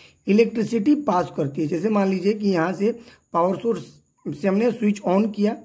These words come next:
on करने के बाद यहाँ से इलेक्ट्रिसिटी पास हुई, यहाँ पे आई केबल के द्वारा,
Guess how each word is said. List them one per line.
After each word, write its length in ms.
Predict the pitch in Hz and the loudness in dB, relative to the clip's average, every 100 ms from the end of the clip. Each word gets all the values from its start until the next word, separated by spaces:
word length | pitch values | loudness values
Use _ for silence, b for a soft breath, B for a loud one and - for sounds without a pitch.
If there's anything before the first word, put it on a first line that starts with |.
| b b b _ | b b b _
on 220 | 190 208 208 | 2 2 2
करने 240 | 196 208 | 2 0
के 80 | 196 | 0
बाद 220 | 208 190 | 0 0
यहाँ 200 | 170 175 | -2 -2
से 140 | 147 | -2
इलेक्ट्रिसिटी 520 | 190 180 143 139 160 190 | -2 -4 -6 -6 -6 -4
पास 340 | 160 139 139 | 0 -2 -2
हुई, 120 | 160 160 b b b _ _ | -8 -12 b b b _ _
यहाँ 260 | 180 170 202 | 0 0 0
पे 80 | 214 | 2
आई 100 | 196 | 0
केबल 560 | 226 - _ 202 196 214 | -2 -10 _ -2 0 2
के 140 | 233 | 2
द्वारा, 300 | 190 185 226 | 2 0 -4